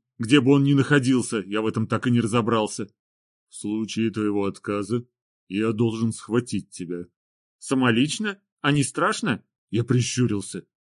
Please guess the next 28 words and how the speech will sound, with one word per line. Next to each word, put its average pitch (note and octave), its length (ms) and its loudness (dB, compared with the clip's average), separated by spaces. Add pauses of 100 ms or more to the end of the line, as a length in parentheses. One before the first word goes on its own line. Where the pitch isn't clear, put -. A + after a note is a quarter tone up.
(380)
Что-то - 380 -2
было B2+ 240 4
не C#3+ 160 2
так. - 360 -4 (580)
Мьелден B2+ 520 4
за A2+ 140 2
все B2 180 2
время, B2+ 340 6
что A#2+ 220 0
я B2 100 4
его A#2+ 200 2
знал, C#3+ 420 0 (160)
старался A2+ 560 -2
всегда A2+ 340 0
мне A#2 160 4
помогать. B2+ 600 2 (460)
Или G#2 200 0
хотя A#2 320 2
бы B2 140 4
не C3+ 100 2
мешать. B2 500 -2 (560)
Вероятно, G#2+ 600 0
тоже B2 280 0
было A#2 240 0
и C3+ 140 -4
сейчас. G#2+ 640 -6 (540)
"Не G2 260 -6
самолично", A2+ 920 -8